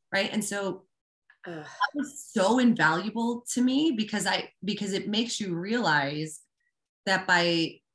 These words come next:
Speaker 1: like you said before, by shining your light, you allow others to shine their light. And that's what
Speaker 2: Yes.
Speaker 1: art, and that's what creativity, and that's what living fully and authentically and the whole bottle, like,
Speaker 2: Right.
Speaker 1: really is about, right? Because it is,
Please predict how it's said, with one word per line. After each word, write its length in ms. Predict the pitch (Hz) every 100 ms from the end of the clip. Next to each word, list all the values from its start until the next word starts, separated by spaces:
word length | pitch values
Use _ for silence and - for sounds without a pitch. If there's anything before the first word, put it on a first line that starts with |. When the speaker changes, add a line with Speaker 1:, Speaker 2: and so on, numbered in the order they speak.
| -
Speaker 1:
like 320 | 170 160 156
you 60 | 170
said 260 | 170 160
before, 540 | 156 - 254 220 160 156
by 200 | 165 160
shining 480 | - 185 208 208
your 160 | 175 160
light, 300 | 143 147 151
you 180 | 170 165
allow 240 | 160 160 -
others 340 | 151 151 151 151
to 60 | 160
shine 300 | 147 139 139
their 200 | 143 104
light. 220 | - -
And 200 | 160 156
that's 240 | 160 175 175
what 80 | 202
Speaker 2:
Yes. 60 | - 160
Speaker 1:
art, 320 | 156 156 -
and 100 | 147
that's 180 | 139 143
what 140 | 180 -
creativity, 720 | 190 185 - 147 143 143 143
and 120 | 147
that's 240 | 143 147 -
what 120 | -
living 600 | 147 151 160 156 156 156 156 _ _ _ _ _ _ _ -
fully 320 | 190 185 185
and 100 | 170
authentically 840 | 151 151 170 170 170 160 160 151 -
and 140 | 156
the 40 | 139
whole 340 | - 165 196
bottle, 640 | 196 160 143 127 151 175 _ _ _ -
like, 180 | 190 175
Speaker 2:
Right. 120 | 165
Speaker 1:
really 260 | 175 175 - _ _ _ _
is 180 | 175 160
about, 460 | 160 302 160 - -
right? 320 | 160 170 185
Because 400 | 185 - 180 165
it 120 | 180
is, 500 | 185 196 185 180 165